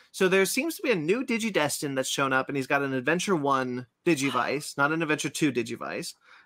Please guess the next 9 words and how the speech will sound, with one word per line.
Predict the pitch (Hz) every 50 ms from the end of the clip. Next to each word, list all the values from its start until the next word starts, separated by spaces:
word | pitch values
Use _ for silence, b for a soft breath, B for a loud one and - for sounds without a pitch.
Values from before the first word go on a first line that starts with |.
| b b
And | - 156 165 175 175 165 151
there | 165 175 180
is, | 185 190 190 190 185
for | - - 185 196 208
some | 196 - - 226 220 202
reason, | 196 220 233 226 180 139 143 143 143
a | 143 147
giant | 143 117 - 147 147 160 175 180 175 175 - - -
Digi-Egg, | 160 156 143 156 151 139 135 135 123 110 85 85 - - -